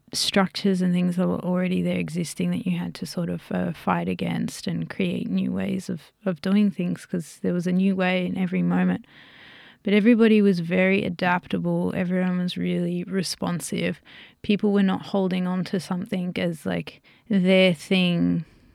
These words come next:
that they were the boss of or, or whatever, because it just wouldn't have worked. Um, and we were old school, like, paper and pen, and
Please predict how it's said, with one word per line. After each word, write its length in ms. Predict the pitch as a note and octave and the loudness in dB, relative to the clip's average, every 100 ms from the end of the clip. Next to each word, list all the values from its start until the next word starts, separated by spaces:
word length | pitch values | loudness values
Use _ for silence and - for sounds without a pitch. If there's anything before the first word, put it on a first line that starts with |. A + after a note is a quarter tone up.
| _ | _
that 160 | F#3+ E3+ | -2 0
they 220 | F#3 F#3+ | 4 4
were 80 | F3+ | 2
the 100 | E3+ | 2
boss 320 | F3+ E3+ - | 0 0 0
of 340 | E3+ E3 E3 E3 | 0 2 0 0
or, 200 | E3+ - F#3 | -2 -4 -6
or 320 | E3+ E3 E3 | -4 -2 -4
whatever, 600 | E3+ F3+ F3 F3+ E3+ F3 | -2 -2 -2 -2 -2 -4
because 300 | F#3 - F#3+ | -4 -4 -4
it 80 | - | -4
just 220 | - E3+ | -4 -2
wouldn't 260 | F#3 F3 F3 | -2 0 0
have 160 | D#3+ - | -2 -2
worked. 460 | D#3 D#3 F#3+ - - _ - - - - - - - | -2 -2 -4 -8 -20 _ -20 -20 -20 -20 -20 -6 0
Um, 600 | F#3 F#3 F3 E3+ - - _ _ _ _ _ _ | 4 4 4 2 -2 -6 _ _ _ _ _ _
and 300 | G#3 F#3+ G3 | 2 4 4
we 120 | F#3+ G3+ | 4 2
were 120 | - | 2
old 300 | F3+ G#3 C#4+ | 2 4 2
school, 480 | - G3+ E3+ D#3 D#3+ | 0 0 2 0 -2
like, 460 | E3 D#3+ - - - _ _ _ _ | -2 -2 -6 -20 -20 _ _ _ _
paper 400 | - G3+ G#3 - | -4 0 0 2
and 200 | A3 G#3 | 4 4
pen, 440 | - G#3+ A#3+ F#3 E3 | 2 4 4 4 2
and 340 | E3 E3+ D#3 | -2 -2 -4